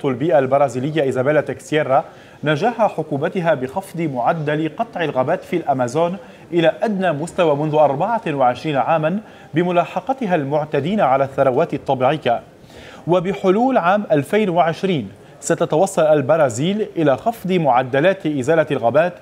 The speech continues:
بنسبة ثمانين في المائة، ما يساعد دول أمريكا الجنوبية على خفض معدل انبعاث الغازات السامة بنسبة ستة وثلاثين في المائة.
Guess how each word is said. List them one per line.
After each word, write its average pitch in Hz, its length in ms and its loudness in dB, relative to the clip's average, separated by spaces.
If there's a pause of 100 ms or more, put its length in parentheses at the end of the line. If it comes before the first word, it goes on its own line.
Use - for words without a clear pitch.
(340)
بنسبة 208 400 2 (240)
ثمانين 190 440 2
في 147 120 -4
المائة، 131 420 0 (220)
ما 135 80 2
يساعد 151 480 0
دول 151 380 2
أمريكا 147 540 0
الجنوبية 156 640 0 (300)
على 139 280 2
خفض 226 380 -6
معدل 156 520 0
انبعاث 143 460 2
الغازات 131 440 0
السامة 165 440 2
بنسبة 143 480 -4
ستة 135 500 -2
وثلاثين 123 680 0
في - 160 -6
المائة. 107 420 -2